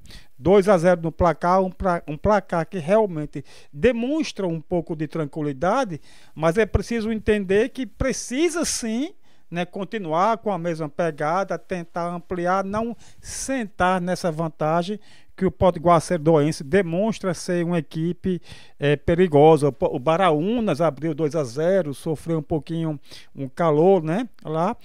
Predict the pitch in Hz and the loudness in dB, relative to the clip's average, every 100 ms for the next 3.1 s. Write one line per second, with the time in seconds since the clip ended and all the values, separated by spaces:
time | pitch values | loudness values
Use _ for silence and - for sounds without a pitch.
0 | - - - 220 240 226 185 208 208 139 | -20 -8 -4 0 2 2 4 4 4 -2
1 | 139 156 - 131 135 135 135 135 196 196 | -4 -6 -4 -6 -4 -4 -2 4 4 4
2 | 180 - 269 208 - - 208 254 247 269 | 2 0 0 -2 -4 -6 -2 -2 -2 -4
3 | 277 | -4